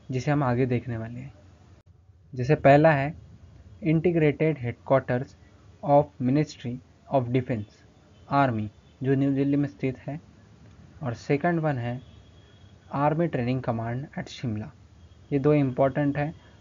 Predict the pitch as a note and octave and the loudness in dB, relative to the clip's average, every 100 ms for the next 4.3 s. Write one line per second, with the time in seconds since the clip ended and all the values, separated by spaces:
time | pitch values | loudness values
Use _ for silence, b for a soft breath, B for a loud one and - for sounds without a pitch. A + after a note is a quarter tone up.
0 | - D3+ B2+ A#2 B2+ C3+ C#3 C#3 B2 D3 | -12 -6 -4 -2 -2 0 -2 -2 -2 -2
1 | D3 C#3+ C3 C#3+ C#3 B2+ B2+ C#3+ D3 C#3 | 0 2 2 0 0 -2 0 2 0 -2
2 | C3 B2 A#2 B2+ D3+ - - - - B2 | -6 -4 -4 -6 -8 -14 -20 -18 -14 -4
3 | C3+ A#2+ B2+ C3 C3 C3 B2+ B2 C#3 B2+ | -2 0 -2 -2 -2 -2 -4 -2 -2 -2
4 | A#2 - D#3+ | -4 -6 -8